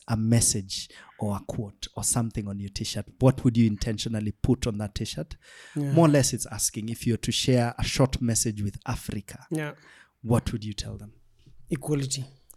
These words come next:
Speaker 1: Equality.
Speaker 2: I think equality comes to mind, yeah? Yeah.
Speaker 1: Okay.
Speaker 2: I, I, I think there, there has been a lot of discrimination,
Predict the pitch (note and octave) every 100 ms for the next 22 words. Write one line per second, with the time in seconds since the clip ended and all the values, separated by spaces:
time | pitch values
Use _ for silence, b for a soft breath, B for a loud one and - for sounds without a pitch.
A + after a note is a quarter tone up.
0 | _ _ - - A#2+ A2+ A#2+ C#3+ D#3+ C#3
1 | C3+ D3 C#3 C#3 C3+ C3+ B2+ B2+ B2 B2+
2 | D3 - _ _ - - C#3 C3+ C3+ -
3 | B B B B D3 - D#3 D#3+ D#3 F3
4 | G3 G3 - _ _ _ _ D#3+ D#3+ F3+
5 | D3+ D3+ C#3+ D3 D3 D3+ C3+ C3 - C3
6 | C3+ E3 E3 D#3+ D#3 D3+